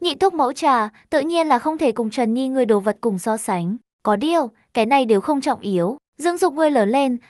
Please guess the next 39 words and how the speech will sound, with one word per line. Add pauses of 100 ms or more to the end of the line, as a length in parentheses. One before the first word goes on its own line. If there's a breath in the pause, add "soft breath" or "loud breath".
(120)
tự
nhiên
là
hy
vọng
ngươi
nhất
định
muốn
có
so
ta
lợi
hại
hơn
thành
tựu, (280 soft breath)
nơi
nào
có
Thành
Long
Thành
Phượng
hai
tử
lại
so
với
phụ
mẫu, (200)
còn
có
trưởng
bối
kém
đâu. (300)
Trần
Nhi,